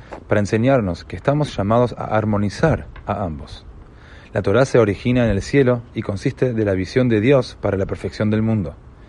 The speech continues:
Cada vez que difundimos el conocimiento de la Torá a nosotros y a los demás, estamos trayendo el cielo a la tierra. Al cambiar nuestra vida y la de los demás según las enseñanzas de la Torá,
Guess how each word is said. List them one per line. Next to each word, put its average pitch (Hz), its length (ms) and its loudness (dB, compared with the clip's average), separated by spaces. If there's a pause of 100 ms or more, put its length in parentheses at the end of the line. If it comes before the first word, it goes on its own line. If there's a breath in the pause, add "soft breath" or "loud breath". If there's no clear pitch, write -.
(480 loud breath)
Cada 107 180 4
vez 110 140 4
que 107 120 -2
difundimos 98 580 0
el 98 100 -6
conocimiento 110 600 0
de 113 60 6
la 101 100 4
Torá 92 300 0 (140)
a 104 100 0
nosotros - 680 0
y 110 120 0
a 98 40 2
los 85 120 -2
demás, 87 480 -2 (480 loud breath)
estamos 104 340 -2
trayendo 127 540 2
el 123 100 0
cielo 101 380 0
a 101 60 2
la 101 100 2
tierra. 78 400 -6 (800 loud breath)
Al 110 120 0
cambiar 120 380 2
nuestra 110 240 2
vida 76 320 -4 (340 loud breath)
y 110 80 0
la 98 120 4
de 90 60 2
los 87 100 -2
demás 92 340 0
según 107 460 -2
las 95 120 -4
enseñanzas 95 460 -2
de 92 80 -4
la 107 80 2
Torá, 107 320 2